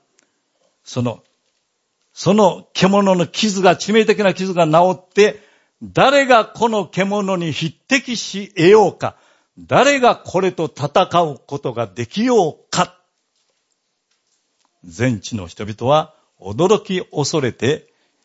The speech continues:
獣に従って獣を拝もうとするとき、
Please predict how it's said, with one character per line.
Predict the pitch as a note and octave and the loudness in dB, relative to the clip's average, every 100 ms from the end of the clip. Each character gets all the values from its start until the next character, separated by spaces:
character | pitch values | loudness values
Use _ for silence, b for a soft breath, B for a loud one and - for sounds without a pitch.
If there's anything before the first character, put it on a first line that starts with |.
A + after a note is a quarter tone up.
| _ _ _ | _ _ _
獣 | - G#2 G2 F2 | -10 -8 -8 -6
に | G#2+ F3 G3+ - | -6 -6 -10 -16
従 | - - D3+ | -14 -4 -2
っ | A2+ - _ _ | -2 -8 _ _
て | C#3+ - - _ | -4 -4 -12 _
獣 | - B2+ A#2 G2+ E2+ | -6 -4 -4 -6 -8
を | F2 - | -10 -12
拝 | F#2+ D#3+ A#3 | 0 2 2
も | G3 | 0
う | |
と | D#3+ | 0
す | B2 C3+ | -8 -8
る | A2+ | -10
と | A2 | -12
き、 | - - | -18 -20